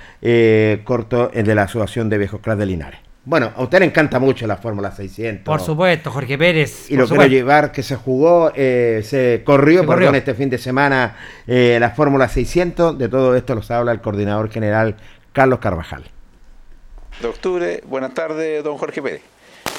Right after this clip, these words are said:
Speaker 3: Diez de octubre se corrió la fecha Luis Rojas Antunes, domingo diez.
Speaker 1: Correcto.
Speaker 3: Recién pasado.
Speaker 1: ¿Qué tal? Cuéntanos.
Speaker 3: Bueno, extraordinario.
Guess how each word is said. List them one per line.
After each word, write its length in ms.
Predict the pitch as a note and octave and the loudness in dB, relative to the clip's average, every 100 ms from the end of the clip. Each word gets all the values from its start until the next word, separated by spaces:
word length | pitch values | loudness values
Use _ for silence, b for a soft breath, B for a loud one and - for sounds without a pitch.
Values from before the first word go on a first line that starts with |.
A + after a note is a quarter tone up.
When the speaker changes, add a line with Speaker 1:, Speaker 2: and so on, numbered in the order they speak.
| - A2 | -10 -8
Speaker 3:
Diez 160 | B2 A#2 | -6 -6
de 80 | |
octubre 400 | A#2+ - D3+ D3 | -8 -8 -8 -8
se 120 | C#3 A#2+ | -8 -8
corrió 520 | A#2 B2 B2 A#2+ A2 | -8 -8 -8 -6 -8
la 120 | A2 | -10
fecha 580 | - B2 A#2 A#2 G#2+ G#2 | -10 -12 -10 -8 -6 -8
Luis 200 | A2+ A#2+ | -6 -6
Rojas 280 | A#2 - A#2+ | -8 -8 -10
Antunes, 320 | A2+ D3 F2 - - - | -10 -12 -12 -18 -20 -16
domingo 840 | A#2+ A2 A#2 G#2+ G#2+ G#2 G2+ F#2+ F#2 - - - A2 | -10 -10 -10 -8 -8 -6 -8 -10 -12 -16 -20 -20 -16
diez. 260 | F#2+ - - - - - - - | -16 -16 -20 -20 -20 -20 -20 -12
Speaker 1:
Correcto. 200 | B2 G#2 | -10 -8
Speaker 3:
Recién 200 | A#2+ A#2 | -10 -10
pasado. 300 | A2+ - D#2 - - - - - | -10 -10 -14 -16 -20 -20 -20 -10
Speaker 1:
¿Qué 100 | D3+ | -8
tal? 180 | A#2+ F2 - | -6 -10 -10
Cuéntanos. 380 | C#3 G2+ E2 D2+ - | -10 -10 -14 -16 -10
Speaker 3:
Bueno, 280 | A2 B2 G#2+ | -8 -6 -8
extraordinario. 580 | - G#2 F#2+ F2 D#2+ | -8 -8 -6 -8 -10